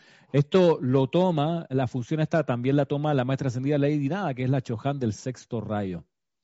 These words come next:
Luego pasa,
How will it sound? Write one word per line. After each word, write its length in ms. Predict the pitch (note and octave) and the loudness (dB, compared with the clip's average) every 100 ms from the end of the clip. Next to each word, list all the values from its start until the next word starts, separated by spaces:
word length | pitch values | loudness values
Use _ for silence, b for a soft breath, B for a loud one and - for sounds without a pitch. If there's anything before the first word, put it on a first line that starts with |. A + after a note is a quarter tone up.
| _ _ _ _ _ _ _ _ _ _ _ _ _ _ _ _ _ _ _ _ _ _ _ _ _ _ _ _ _ - | _ _ _ _ _ _ _ _ _ _ _ _ _ _ _ _ _ _ _ _ _ _ _ _ _ _ _ _ _ -4
Luego 840 | B2+ C#3 C3+ C3+ D3 C3 G2+ E2+ _ _ _ _ _ _ _ _ _ | 2 4 4 2 2 2 0 -6 _ _ _ _ _ _ _ _ _
pasa, 400 | - B2+ - D#3+ | -6 -4 -2 -6